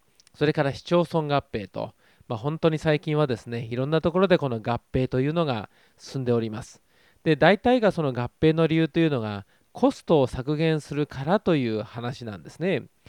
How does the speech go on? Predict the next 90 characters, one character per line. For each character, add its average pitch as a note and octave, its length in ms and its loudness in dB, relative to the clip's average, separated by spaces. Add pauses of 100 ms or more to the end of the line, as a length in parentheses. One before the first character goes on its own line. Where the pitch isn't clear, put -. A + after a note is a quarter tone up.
(360)
も E3 120 0
ち C#4 120 0
ろ B3+ 160 6
ん F3+ 60 2
そ E3 140 -2
の C#3+ 180 0
表 D3+ 260 0
向 D#3+ 140 -2
き F3 100 -2
は D#3 140 4
競 D#3+ 180 0
争 D#3+ 200 0
力 D3+ 220 -2
強 E3+ 200 0
化 A#2+ 140 -4
と A2+ 100 -4
言 A2 80 -4
っ - 20 -20
て - 160 -4
お C3+ 60 2
り C3 100 -2
ま C3+ 100 -2
す - 60 -14
け A#2+ 100 -4
ど G#2+ 100 -4
も、 A2 260 -8 (420)
実 B2+ 100 -8
際 A3+ 280 -2
に A#3+ 80 -2
で E3+ 120 0
す - 100 -10
ね、 B2 80 -4
こ A#2 80 -6
の A#2 100 -6
合 A#2+ 220 -6 (120)
併 F3+ 160 4
の F3+ 120 0
中 D3+ 260 -4
身 G#3+ 140 -2
を B2+ 60 0
見 D3+ 120 -6
て - 80 -4
お A#2 100 2
り A#2+ 120 -4
ま B2+ 100 -4
す - 140 -12
と、 A#2+ 320 0 (520)
ま D3 400 4
あ、 - 60 -20 (340)
人 - 280 -4
が、 F3+ 340 6
そ - 220 -8
の D3 180 -2
余 E3+ 360 -2
る E3+ 60 2
部 C3+ 80 -6
署 C3 180 -2
が G#2 280 -8
た - 120 -14
く - 60 -18
さ G3 160 -2
ん G#3+ 60 -2
出 B3 100 -2
て G#3 120 0
ま C3+ 120 2
い A#2 40 -2
り A2 80 -6
ま A#2 100 -6
す A#2+ 140 -14
の A2 80 -6
で、 A2 320 -6 (300)
ど G3 160 2
う A3+ 60 4
し - 40 -8
て B3 80 -2
も G3+ 80 2
や D#3 80 2
っ - 20 -2
ぱ C3 140 0
り A2+ 60 -2
人 - 200 -2
減 G3 120 2
ら G3 100 2
し G#3 120 -6
が F3+ 100 0
始 E3 180 -2
ま D#3 80 4
り C3 100 -2
ま A2 100 -6
す。 - 140 -20